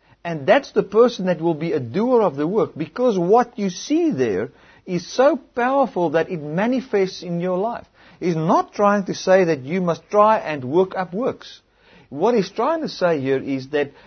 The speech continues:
the law of liberty is so powerful that it will produce the right talk and the right walk. Because here was people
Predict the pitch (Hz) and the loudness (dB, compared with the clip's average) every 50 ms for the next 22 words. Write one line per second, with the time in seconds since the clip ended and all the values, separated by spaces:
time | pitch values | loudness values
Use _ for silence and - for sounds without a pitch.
0 | - _ _ - 135 135 160 151 143 139 131 143 175 233 320 175 - 185 160 151 | -20 _ _ -12 -4 0 0 2 2 0 2 6 8 8 8 8 6 4 4 2
1 | 151 160 208 254 285 262 226 175 - 165 160 185 180 160 - - - 262 285 294 | 2 4 4 4 4 0 -4 -4 -6 -8 -8 -6 -6 -8 -6 -2 0 2 2 0
2 | 285 _ - 254 247 262 285 294 277 208 - - 139 147 143 135 156 156 156 - | -2 _ -4 -2 -2 0 0 0 0 -2 -2 -2 -2 0 0 2 0 0 0 -2
3 | 190 165 156 151 190 220 214 214 - 190 180 170 131 113 110 123 196 277 320 277 | -4 -4 -2 2 2 2 2 0 -2 0 0 0 0 -2 -4 0 2 4 4 4
4 | 156 117 - - - - 120 120 131 160 165 151 143 160 180 202 214 208 - _ | 2 0 -2 -8 -12 -10 -8 -4 2 2 4 4 6 4 4 4 2 -2 -6 _
5 | _ - 233 202 151 110 - - - _ - 156 165 156 143 120 127 120 117 135 | _ -4 0 2 2 0 0 -6 -14 _ -6 -4 -4 -4 -4 -6 -6 -4 -2 -2
6 | 151 165 170 - 185 226 - 135 85 - _ - _ _ _ _ _ _ _ _ | -2 -4 -6 -8 -8 -6 -6 -6 -6 -8 _ -20 _ _ _ _ _ _ _ _
7 | _ _ _ _ _ - 165 226 175 143 180 240 294 277 202 - - - 240 269 | _ _ _ _ _ -8 -4 -2 2 4 6 6 6 6 2 0 0 -2 -4 -2
8 | 269 135 139 147 151 | 0 0 0 0 0